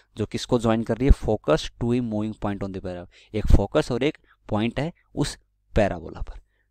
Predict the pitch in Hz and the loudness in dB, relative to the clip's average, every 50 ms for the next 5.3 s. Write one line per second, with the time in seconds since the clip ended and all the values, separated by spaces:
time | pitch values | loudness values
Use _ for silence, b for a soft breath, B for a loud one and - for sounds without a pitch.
0 | _ - - - - 110 110 127 - 123 120 120 110 - 104 98 95 104 117 113 | _ -20 -10 -4 -4 -4 -2 -2 -2 0 0 -2 -2 -2 -4 -4 -2 -2 -2 -2
1 | 107 107 101 - 104 90 90 - - 110 - - - 107 110 117 123 139 143 139 | 0 -2 -2 -2 -4 -8 -8 -8 -10 -10 -6 -4 -2 0 2 2 2 2 2 0
2 | 120 120 123 - - 127 - 135 - - 117 113 - - 110 104 101 101 104 - | 0 -2 -2 -4 -4 -4 -4 -6 -6 -4 -4 -4 -4 -4 -4 -2 0 0 -2 -2
3 | - 110 110 107 110 110 113 107 - - - 104 101 101 101 98 95 - - - | -2 -4 -4 -2 -4 -4 -4 -6 -6 -2 -2 0 0 0 -2 -4 -6 -10 -16 -20
4 | B B B B B B B _ - 98 101 117 123 117 104 95 95 95 98 - | B B B B B B B _ -10 -4 0 2 2 2 2 -2 -4 -6 -6 -4
5 | - 110 113 - 98 - | -4 -4 -4 -6 -10 -14